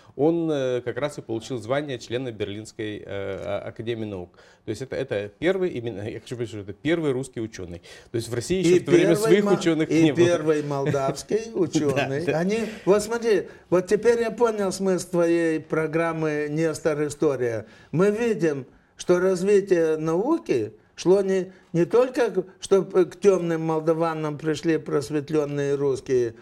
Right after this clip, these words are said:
Speaker 2: а мы видим, процесс был взаимообратный.
Speaker 1: Не, ну
Speaker 2: Первым академиком России стал, а именно Берлинской,
Speaker 1: Да.
Speaker 2: молдаванин
Speaker 1: Да.
Speaker 2: Дмитрий Кантемир.
Speaker 1: Да, э, один из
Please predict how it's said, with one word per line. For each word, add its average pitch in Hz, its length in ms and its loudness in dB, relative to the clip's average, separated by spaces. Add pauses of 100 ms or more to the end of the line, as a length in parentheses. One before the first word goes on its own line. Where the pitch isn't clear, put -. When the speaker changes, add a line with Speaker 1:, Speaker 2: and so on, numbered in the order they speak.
(120)
Speaker 2:
а 135 140 -2
мы 170 140 4
видим, 185 380 4
процесс 180 500 2
был 190 220 4
взаимообратный. 185 840 2
Speaker 1:
Не, 117 100 0
ну 104 60 -6
Speaker 2:
Первым 269 540 0
академиком 202 840 2
России 151 680 0 (640)
стал, 175 520 2
а 143 140 0
именно 143 400 -2
Берлинской, 135 880 2
Speaker 1:
Да. 147 60 -4
Speaker 2:
молдаванин 156 1080 0
Speaker 1:
Да. 101 200 -10 (120)
Speaker 2:
Дмитрий 156 640 0
Кантемир. 160 580 -2
Speaker 1:
Да, 101 60 -8
э, 101 380 -8
один 127 280 -6
из 110 120 -8